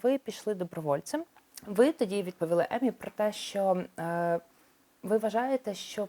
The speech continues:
публічні люди мають іти в армію. І, власне, завдання публічних, е, людей і надання престижу службі, власне, це і є ваше завдання. Так, бути там, бути частиною і комунікувати. Е,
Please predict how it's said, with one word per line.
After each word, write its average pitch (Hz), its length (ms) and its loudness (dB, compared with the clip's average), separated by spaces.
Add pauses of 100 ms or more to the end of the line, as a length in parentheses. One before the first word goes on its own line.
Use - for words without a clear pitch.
публічні 202 440 -6
люди 208 320 -2
мають 185 500 -2
іти 175 240 -2
в 151 80 0
армію. - 340 -4 (480)
І, - 20 -2
власне, 175 420 0
завдання 196 420 4
публічних, 170 520 -6 (100)
е, 165 260 -2
людей 208 540 2
і 165 240 0 (340)
надання 190 420 4
престижу - 580 -6
службі, 240 800 -2
власне, 185 640 0 (160)
це 214 180 0
і - 20 0
є 190 160 0
ваше 165 340 -2
завдання. 139 560 -8 (460)
Так, 165 340 4
бути 156 460 -2
там, - 340 -10
бути 160 180 -8
частиною 170 540 -2
і 156 40 -2
комунікувати. 151 760 -4 (540)
Е, 165 220 10